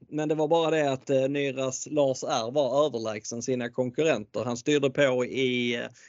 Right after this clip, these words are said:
fjärde spår, dryga halvvarvet från mål. Och sen, eh, i vida spår avslutade han tio sista fem och vann mer eller mindre åkandes, eh, avstannande sista biten. Det var ett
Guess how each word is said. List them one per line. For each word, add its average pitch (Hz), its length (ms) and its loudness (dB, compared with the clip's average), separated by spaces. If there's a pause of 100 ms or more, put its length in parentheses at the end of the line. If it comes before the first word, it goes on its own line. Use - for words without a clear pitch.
(120)
fjärde 175 340 2
spår, 151 540 -2
dryga 156 300 0
halvvarvet 147 540 0
från 147 160 -2
mål. 120 380 2
Och 135 240 -4
sen, 117 520 2
eh, 113 260 -2 (300)
i 147 180 4
vida 147 520 2
spår 127 440 0
avslutade 123 480 -4
han 120 200 -6
tio 139 360 0
sista 117 400 -6
fem 107 380 0
och 110 300 -4 (420)
vann 117 540 0 (120)
mer 147 640 0
eller 175 160 0
mindre 135 560 2
åkandes, 113 840 -4
eh, 113 380 -2
avstannande 113 880 -2
sista 123 360 0
biten. 113 400 -2
Det 117 60 -4
var 131 120 2
ett 123 120 -4